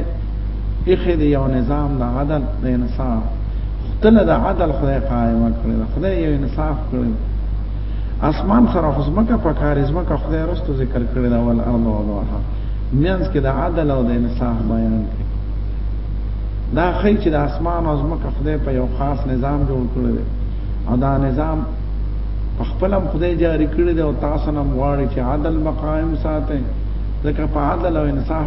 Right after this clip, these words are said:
باندې ځمکه او اسمان ولاړ دی. کله چې عدل او انصاف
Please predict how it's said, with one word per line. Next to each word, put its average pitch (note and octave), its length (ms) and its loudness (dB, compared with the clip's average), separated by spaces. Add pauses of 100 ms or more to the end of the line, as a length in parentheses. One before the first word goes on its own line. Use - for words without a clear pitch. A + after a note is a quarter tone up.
باندې C3+ 340 0
ځمکه D3 280 -2
او C3 180 0
اسمان C3+ 400 0
ولاړ A#2 380 2
دی. G2+ 180 0 (580)
کله F3 200 2
چې E3+ 120 0
عدل E3 360 0
او D#3 100 2
انصاف D#3 400 0